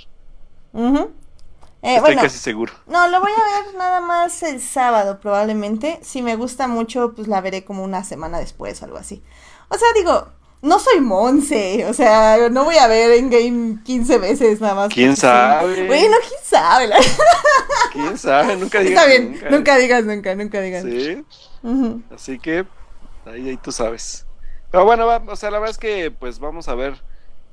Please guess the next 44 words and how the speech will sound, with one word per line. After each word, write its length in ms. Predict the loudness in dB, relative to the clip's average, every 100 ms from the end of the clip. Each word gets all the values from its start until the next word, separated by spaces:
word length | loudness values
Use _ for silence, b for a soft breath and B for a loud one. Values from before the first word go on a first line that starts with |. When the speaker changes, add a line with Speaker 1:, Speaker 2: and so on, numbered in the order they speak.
| -8
Speaker 2:
qué 120 | -8
tal 440 | 0 0 0 -6 -8
le 80 |
va. 160 | -4 -4
Sobre 140 | -4
todo 180 | -8 -10
que 260 | -6 -6 -6
la 220 | -6 -8
campaña 280 | -8 -10 -10
de 60 |
publicidad 300 | -10 -14 -12
se 100 | -10
me 80 | -12
hace 120 | -10
muy 160 | -8 -8
extraña. 500 | -8 -4 -2 -2 -4 b b b
No 140 | -10 -8
sé 140 | -8
qué 140 | -6 -4
planeen 600 | 0 0 2 0 0 0
o 160 | -2
por 220 | -4 -12
qué 100 | -10
sea, 380 | -2 2 4 2 _
pero, 440 | 0 2 2 -2 _ _ _ _
digo, 240 | 2 2
no, 160 | 2 -2
no 80 | -2
creo 120 | -4
que 60 | -6
desconfíen 380 | -8 -10 -8
del 100 | -10
producto, 460 | -10 -10 -12 -12 -14
pero 380 | -8 -6 -4 -6
más 240 | -8 -10 -8
bien 220 | -10 -8
creo 200 | -12 -10
que 120 | -10
sí 160 | -12 -8
fue 160 | -8
por 200 | -4 -4
estrategia 460 | -4 -10 -16 -8 -2
de 140 | 0
venta. 340 | -2 0 -2